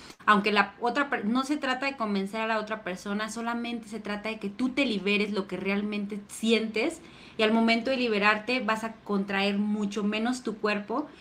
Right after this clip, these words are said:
y eso te va a ayudar mucho a que ninguna emoción, situación, sentimiento,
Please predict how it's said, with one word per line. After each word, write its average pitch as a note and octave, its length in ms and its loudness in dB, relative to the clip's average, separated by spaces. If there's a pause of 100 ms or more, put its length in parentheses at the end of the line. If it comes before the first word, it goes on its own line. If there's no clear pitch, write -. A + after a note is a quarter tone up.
(180)
y A3 100 2
eso A3 180 0
te G#3+ 100 0
va G3+ 80 2
a - 20 4
ayudar G3+ 300 2
mucho A3 600 -2
a G3+ 180 -2
que G3 120 0
ninguna G#3 720 2
emoción, G3+ 600 2
situación, G3+ 640 0
sentimiento, G3+ 880 0